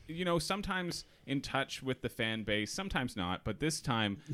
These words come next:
Speaker 1: he
Speaker 2: loves the do or die, just
Speaker 1: He
Speaker 2: like all the fans.
Speaker 1: He loves the do or die, which is horrible. Uh, but I think, I think Jeff knows that if there's one way for you to, um,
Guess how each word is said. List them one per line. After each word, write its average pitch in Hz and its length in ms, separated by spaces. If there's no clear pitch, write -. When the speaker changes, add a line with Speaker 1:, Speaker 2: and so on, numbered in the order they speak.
Speaker 1:
he 156 40
Speaker 2:
loves 160 280
the 185 80
do 196 180
or 208 100
die, 208 640
just 160 200
Speaker 1:
He 185 40
Speaker 2:
like 196 160
all 220 120
the 214 100
fans. 226 560
Speaker 1:
He 135 100
loves 139 320
the 151 80
do 151 160
or 147 100
die, 107 340
which 107 240
is - 480
horrible. 113 580
Uh, 110 200
but 135 220
I 139 140
think, - 380
I 143 140
think 160 180
Jeff 143 300
knows 123 460
that 117 100
if 107 120
there's 107 200
one 110 300
way 104 360
for - 180
you 104 280
to, 98 360
um, 90 340